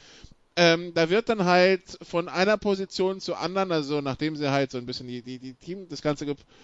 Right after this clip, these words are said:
äh, sich aufgewärmt haben, individuell und dann quasi als Mannschaft, beziehungsweise erstmal nur die Receiver auf der einen Seite, also Receiver, die Bs zusammen, ähm,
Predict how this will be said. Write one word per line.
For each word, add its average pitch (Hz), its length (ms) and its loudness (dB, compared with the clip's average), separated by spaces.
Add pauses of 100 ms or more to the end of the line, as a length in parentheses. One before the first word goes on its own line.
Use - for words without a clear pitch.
(160)
äh, 131 380 2
sich 135 160 -4
aufgewärmt 165 500 -2
haben, 143 240 4
individuell 139 640 0
und 160 180 -4
dann 143 180 0
quasi 127 420 -2
als - 200 -6
Mannschaft, 175 600 0
beziehungsweise 143 460 -4
erstmal 135 260 -4
nur 143 140 -6
die 143 120 -6
Receiver 139 380 -4
auf 127 60 -4
der 110 140 -6
einen 143 180 -4
Seite, 139 520 -2
also 113 160 -6
Receiver, 147 600 0 (440)
die 135 100 -6
Bs 175 460 -4
zusammen, 151 680 0
ähm, 135 480 -2